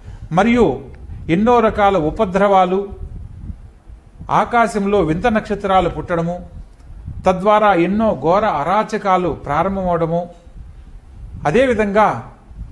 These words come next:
అగ్నిమాపక సంబంధమైన ప్రళయాలు జరిగే అంశాలు ఎన్నో జరగబోతున్నట్లుగా మనకు కాలజ్ఞానంలో తెలియజేయబడింది.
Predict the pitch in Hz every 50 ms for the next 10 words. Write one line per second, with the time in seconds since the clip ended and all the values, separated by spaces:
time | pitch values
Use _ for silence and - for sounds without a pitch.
0 | - - - - - - - - - - _ _ - - - - - - - -
1 | - - - - - - - - - - 160 170 165 190 254 262 247 240 220 202
2 | 220 196 202 202 202 196 196 196 190 190 185 185 185 185 180 160 127 - - -
3 | - - - - 151 160 185 196 202 196 190 185 165 165 170 170 165 170 170 165
4 | 139 123 - - 127 135 170 156 - 208 196 190 165 131 117 - - - - -
5 | - - - 123 131 147 180 196 202 190 170 120 160 160 165 202 202 190 185 175
6 | 175 180 165 165 160 151 147 151 147 139 156 151 147 143 139 139 - 196 196 170
7 | 127 113 - - - - - - - - 143 151 190 214 202 175 156 185 180 175
8 | 165 156 156 156 170 196 233 233 - - - - - 135 143 156 143 143 151 139
9 | 139 139 131 131 127 123 123 117 -